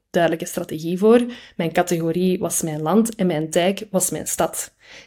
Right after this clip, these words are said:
En als je daar dan mee gaat beginnen spelen, dan gaat dat een heel duidelijke site-architectuur, een structuur gaan doorgeven aan dat algoritme, zodat die, als je website een metrostelsel was,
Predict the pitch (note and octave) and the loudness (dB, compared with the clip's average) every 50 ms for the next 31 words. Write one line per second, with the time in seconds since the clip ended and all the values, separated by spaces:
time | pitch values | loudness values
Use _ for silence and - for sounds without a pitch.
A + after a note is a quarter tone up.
0 | _ - - F#3+ F#3+ F3 F3+ - - D#3+ D#3+ E3 D#3+ F3 F#3+ A3+ A3 A3 A3 A3 | _ 0 2 2 4 4 0 -2 -2 -2 0 0 0 2 4 6 6 6 6 6
1 | G#3 G3 F#3+ F#3+ F3+ E3 E3+ D#3 E3+ E3 D#3 - - - F3+ F3 F#3 G#3 G#3+ G#3+ | 6 6 6 4 4 0 0 -2 -2 -2 -2 -4 -4 -2 0 2 4 6 4 4
2 | G3+ G#3 - F3+ F3 F3 E3+ E3 - - - F3 E3 - E3 D#3 D3+ - - _ | 4 2 -2 0 0 0 -2 -4 -8 -8 -8 -8 -6 -4 -4 -4 -4 -6 -8 _
3 | - E3 D#3+ D#3+ F#3 F#3+ F#3+ F#3+ F3+ F3 F#3 G3 G3 F#3+ G#3+ G3+ G3 G3 - - | -6 -4 0 2 4 4 4 4 4 4 4 4 4 2 2 0 0 0 -2 -6
4 | - - - - D3 D#3 F#3 F#3 - - G3+ F#3+ - - G#3+ G#3+ - A3+ A3 - | -6 -6 -4 -4 -2 -2 -2 -4 -4 -6 -6 -6 -4 -4 -4 0 0 -2 -2 -2
5 | - - A3+ A3+ A#3+ A#3+ A#3 - - - _ _ - F#3 F3+ F3 - - - - | 0 2 4 6 6 6 4 0 -8 -14 _ _ 0 0 0 0 -2 -6 -2 0
6 | G3 G3 - - - G#3 A3 A3 A3 - - - G#3+ G3 F#3 F#3 F#3 - - F3+ | 0 0 -2 0 2 4 4 4 4 2 -2 0 2 2 4 2 0 0 2 0
7 | F3+ F#3 F#3+ G3 G3 F#3+ F#3+ - - F3+ F3 F3 - - E3 E3 D#3 D#3 E3 F3 | 2 2 2 2 2 2 2 0 0 -2 -2 -2 -2 -2 -2 -2 -2 -4 -6 -6
8 | - - G3+ G3 F#3+ G3 F#3+ F#3 F3+ - G3 G3+ G#3 G3+ G#3 - - - _ - | -2 0 0 2 2 0 0 -2 -2 0 -2 -2 -2 -2 -6 -10 -18 -12 _ -4
9 | F3+ E3 F3 E3 E3+ E3+ E3+ - G#3 F#3+ F#3+ F#3+ E3 D#3+ D#3 D#3 D#3+ - - G3 | -2 -2 -2 -2 -4 -4 -2 2 2 2 4 2 0 -2 -2 -4 -2 -2 -2 -2
10 | G3 G3 - - F#3+ G3 G3 - A3 G#3 G3+ G3 G#3+ B3 A#3+ - - - | -2 -2 -2 0 0 0 0 0 0 0 2 2 0 0 -2 -4 -8 -10